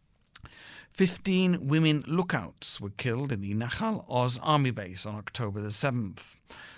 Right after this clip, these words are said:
Seven were kidnapped to Gaza. One was murdered while captive, and one was freed in an I D F Israel Security Agency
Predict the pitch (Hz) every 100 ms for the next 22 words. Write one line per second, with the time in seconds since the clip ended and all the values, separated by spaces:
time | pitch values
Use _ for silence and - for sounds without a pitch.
0 | - - 127 110 110 113 - 110 104 104
1 | 147 135 156 160 135 107 87 - - -
2 | - 123 123 120 113 110 143 170 151 120
3 | 160 131 110 104 - 127 - 147 165 -
4 | - - - - 127 139 147 120 127 131
5 | 139 - - 185 117 90 95 - - -
6 | - 123 117 117 - 131 123 127 127 123
7 | - 131 113 117 117 - - 165 135 143
8 | - - 143 123 127 - 135 131